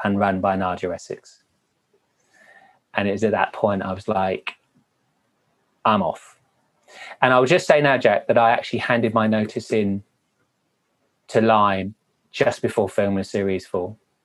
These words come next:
because of, because I couldn't deal with, quote, Nadia's lying and her ability to tell the truth.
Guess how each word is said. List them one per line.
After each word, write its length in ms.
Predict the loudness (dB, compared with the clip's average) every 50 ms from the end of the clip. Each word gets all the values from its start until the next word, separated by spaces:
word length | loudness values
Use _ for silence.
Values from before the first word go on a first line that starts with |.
| _ _ _ _ _
because 260 | -4 0 0 0 0
of, 260 | 0 -2 -2 -2 -2 -2 -4 -2
because 240 | -2 -2 0 2 0
I 60 | 0
couldn't 260 | 0 0 0 0 0 0
deal 180 | 0 0 0
with, 140 | 0 -2 -2
quote, 300 | 0 2 2 2 0 -2
Nadia's 400 | -2 0 0 0 -2 -4 -2 -2
lying 480 | 0 2 2 0 0 -4 -8 -12 -14 _ -8
and 100 | -6 -4
her 80 | -4 -2
ability 480 | 0 0 0 0 -2 -2 -4 -6 -6
to 100 | -8 -6
tell 200 | -4 -4 -4 -4
the 40 | -4
truth. 300 | -4 -6 -6 -6 -6 -10